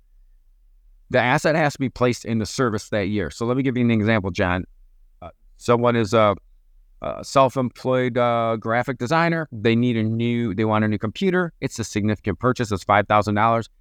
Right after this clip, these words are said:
They place the order. Even if they pay for it in twenty twenty-three,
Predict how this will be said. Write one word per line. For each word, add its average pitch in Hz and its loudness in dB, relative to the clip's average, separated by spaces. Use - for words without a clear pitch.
They 110 -2
place - 0
the 120 -2
order. 151 -2
Even 175 2
if 185 -2
they 165 0
pay 160 0
for 147 -4
it 123 -2
in 127 -4
twenty 131 -2
twenty-three, 123 -2